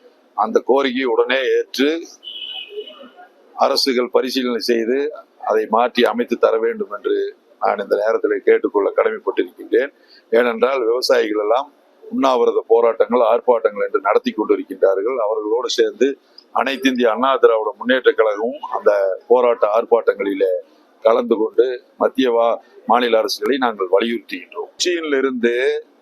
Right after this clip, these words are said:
இருகூர் வரைக்கும் அதுல தான் வருது, ஹைவேஸ்ல வருது. ஆனா, இருகூர்ல இருந்து முத்தூர் வரைக்கும் மட்டும்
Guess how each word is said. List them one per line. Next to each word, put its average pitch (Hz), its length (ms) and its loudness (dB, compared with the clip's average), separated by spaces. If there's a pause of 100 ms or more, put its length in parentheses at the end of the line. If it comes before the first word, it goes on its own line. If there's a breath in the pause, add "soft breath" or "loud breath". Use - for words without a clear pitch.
(280)
இருகூர் 175 400 0
வரைக்கும் 165 440 0 (280)
அதுல 139 260 2
தான் 139 140 2
வருது, 98 240 -4 (420)
ஹைவேஸ்ல 117 460 -2
வருது. - 320 -8 (400)
ஆனா, 151 180 2
இருகூர்ல 170 640 0
இருந்து 165 320 0 (600)
முத்தூர் 180 420 0
வரைக்கும் 160 340 0
மட்டும் 143 400 0